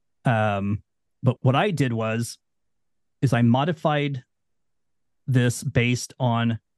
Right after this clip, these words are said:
again, the eleven eleven matrix code numbers. So I start with the first number. And we, we know there's a split there. So thirty-seven and then one zero seven four. So what I did was, is I changed the width to thirty-seven. And what I did was,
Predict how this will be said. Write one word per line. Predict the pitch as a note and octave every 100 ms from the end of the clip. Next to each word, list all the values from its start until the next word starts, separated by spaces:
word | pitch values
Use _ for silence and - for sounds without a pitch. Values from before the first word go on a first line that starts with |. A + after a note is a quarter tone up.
| _
again, | B2 A2 A2 A2
the | A2
eleven | A2 G#2+ G#2
eleven | G#2 G#2+ G#2
matrix | G2+ - G#2+ -
code | G#2+ F2
numbers. | F#2+ F#2 - - - _ _ - - _ _ _ _ _
So | - D3+ A#2+
I | A2+
start | A2 - B2+
with | C3+
the |
first | - C#3+ C3+
number. | D3+ D3+ A2+ G#2
And | A2+ A2+
we, | A2+ - -
we | A#2+
know | A#2
there's | A#2 A#2+ A2+ A#2+
a |
split | - - D#3 D#3 D#3
there. | G#2 G2+
So | -
thirty-seven | G#2+ B2+ A2+ A2 - B2+ C#3 C#3
and | B2+
then | A2+
one | A#2 A2+
zero | A2+ G#2+
seven | - G#2+ G2+
four. | - C3+ A2+ -
So | -
what | A#2
I | C3
did | C#3+ C#3
was, | C3 B2
is | A#2+
I | A#2 A2+
changed | - C#3+ D3+ D#3+ F#3
the |
width | C3 A#2+ B2 - -
to | B2+
thirty-seven. | - G#2+ G2+ G2 G2 - C3+ B2+ G#2 A#2 - _ _ _ _ _ _ _ _ _ _ _ _ _ _ _ -
And | B2 A#2+ A#2 A#2 -
what | C#3 A#2+
I | C3
did | E3 D#3+ C#3+
was, | B2 A#2+ A#2+ B2+ -